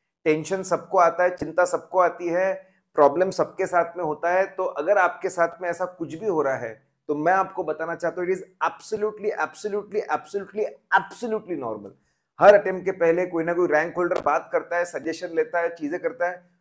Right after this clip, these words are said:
मैं आपको बताऊं, उसकी भी उतनी फटी पड़ी रहती है, उसको भी उतना ही टेंशन आता है, उसको भी वही चिंता होती है, याद आएगा, नहीं आएगा, लिख पाएंगे, नहीं लिख पाएंगे।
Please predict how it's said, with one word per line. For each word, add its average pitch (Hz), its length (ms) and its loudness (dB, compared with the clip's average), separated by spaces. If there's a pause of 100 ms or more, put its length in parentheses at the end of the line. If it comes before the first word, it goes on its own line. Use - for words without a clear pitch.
(220)
मैं 175 120 6
आपको 196 320 2
बताऊं, 180 280 4
उसकी 175 320 -4
भी 208 60 -4
उतनी 202 380 0
फटी 170 320 -8
पड़ी 180 240 2
रहती 175 280 0
है, 190 60 0
उसको 190 400 0
भी 208 80 -4
उतना 180 320 -4
ही 220 80 2
टेंशन 196 380 0
आता 165 220 0
है, 185 60 0
उसको 190 280 -4
भी 226 80 -2
वही 185 280 4
चिंता 202 320 4
होती 165 340 4
है, 196 60 2
याद 165 320 0
आएगा, 147 360 -4
नहीं 180 240 -4
आएगा, 175 260 6
लिख 165 340 2
पाएंगे, 190 300 2
नहीं 196 220 4
लिख 175 220 -6
पाएंगे। 113 300 -6